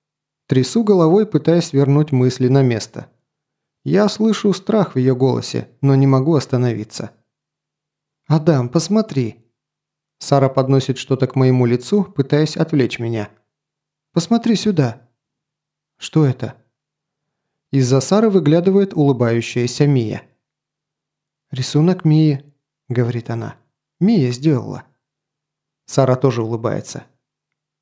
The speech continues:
«Спорим, ты поймешь, что это, если внимательно посмотришь».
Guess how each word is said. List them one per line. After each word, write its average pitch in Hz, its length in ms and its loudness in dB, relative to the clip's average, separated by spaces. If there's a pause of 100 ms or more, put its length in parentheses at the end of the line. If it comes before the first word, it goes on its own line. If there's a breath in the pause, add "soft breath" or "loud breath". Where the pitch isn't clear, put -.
(180)
«Спорим, 151 520 0
ты 160 280 2
поймешь, 185 420 2
что 220 300 0
это, 123 200 -2
если 127 220 0
внимательно 185 600 2
посмотришь». 131 760 -4